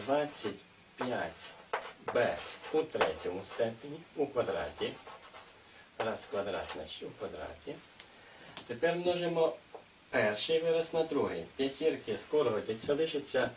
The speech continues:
b помножити на три ікс квадрат. Тобто пишемо далі плюс три б ікс квадрат. І додати квадрат другого виразу. Дев'ять двадцять п'ятих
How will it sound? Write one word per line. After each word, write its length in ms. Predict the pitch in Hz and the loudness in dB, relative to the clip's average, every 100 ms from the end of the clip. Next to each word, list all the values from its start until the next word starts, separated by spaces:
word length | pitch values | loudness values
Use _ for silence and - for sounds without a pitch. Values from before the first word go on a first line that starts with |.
| - - - - 101 | -10 -18 -12 -6 2
b 300 | 123 175 180 | 4 4 4
помножити 720 | 135 117 135 156 - 160 160 - | 2 4 2 0 2 4 4 -2
на 160 | 120 107 | -4 -4
три 300 | - 143 160 | 0 0 0
ікс 240 | - 120 - | -2 -6 -4
квадрат. 420 | 143 131 120 - - - - - | -2 0 0 -2 -6 -18 -12 -6
Тобто 420 | 180 - 139 101 - - - - - | -6 -2 -2 -2 -6 -20 -20 -16 -8
пишемо 320 | 127 - 120 | -6 -2 0
далі 240 | - 104 | 0 -2
плюс 600 | 101 147 147 135 165 - - - - | -2 2 6 6 6 2 -2 -2 2
три 440 | 143 135 127 170 180 - - - 107 101 | 2 4 4 4 2 -8 -6 -4 -2 0
б 280 | 110 107 - - - - | 2 4 2 -2 2 4
ікс 380 | 110 104 - - | 4 4 2 2
квадрат. 600 | - 143 127 101 - - - - - - - - 208 | 0 6 6 6 -2 -6 -12 -4 -2 -2 -2 2 4
І 40 | |
додати 420 | 180 156 147 143 | 4 6 4 2
квадрат 420 | - 131 131 120 | -2 0 2 0
другого 280 | 110 113 104 | 2 2 2
виразу. 540 | 95 92 95 - 175 196 - - - - - - - 110 | 2 -2 -2 2 2 2 -6 -10 -10 -12 -18 -6 -2 2
Дев'ять 600 | 143 135 113 98 95 95 | 4 6 4 0 -2 -2
двадцять 640 | 110 131 - - 92 - - | 2 4 4 0 -2 0 0
п'ятих 520 | - - - - | -2 -2 -2 2